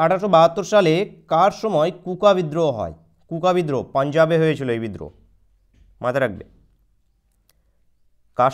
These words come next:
সময় এই কুকা বিদ্রোহ হয়েছিল? লর্ড নর্থব্রুক,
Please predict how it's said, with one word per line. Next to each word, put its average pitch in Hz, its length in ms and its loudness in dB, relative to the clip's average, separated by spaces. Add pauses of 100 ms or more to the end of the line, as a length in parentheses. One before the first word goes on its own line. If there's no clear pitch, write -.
সময় 160 260 0
এই 156 80 -4 (120)
কুকা 147 220 -4
বিদ্রোহ 147 300 -6
হয়েছিল? 156 240 -6 (1900)
লর্ড 160 240 2 (280)
নর্থব্রুক, 143 480 -4